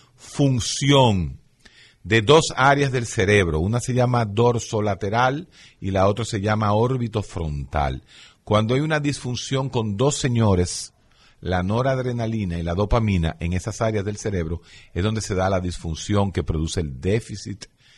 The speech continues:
de atención. En República Dominicana, y mira que me he quedado con ese, con ese,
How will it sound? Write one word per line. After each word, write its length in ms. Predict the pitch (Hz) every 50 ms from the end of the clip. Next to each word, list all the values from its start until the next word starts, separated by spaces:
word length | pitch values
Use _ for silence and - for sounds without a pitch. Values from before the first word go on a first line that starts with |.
| _ _ _ _
de 280 | - 73 87 87 90 90
atención. 520 | 85 80 80 87 76 76 - - 78 95
En 60 | 113 117
República 640 | 143 143 - - - 208 220 208 185 135 - 170
Dominicana, 720 | 170 165 143 151 156 143 107 - 92 82 78 76 73 73 - - - - _ -
y 120 | - 95
mira 260 | 104 120 131 123 110 -
que 120 | - 90
me 100 | 90 101
he 40 | 104
quedado 420 | - 120 104 107 104 110 110 110 104
con 160 | - 95 87
ese, 500 | 90 95 90 - 110 104 90 73 67 - _ _ _ _ _ _ _ _ _ _ _
con 200 | - 92 90 92
ese, 320 | 95 90 - - 101 82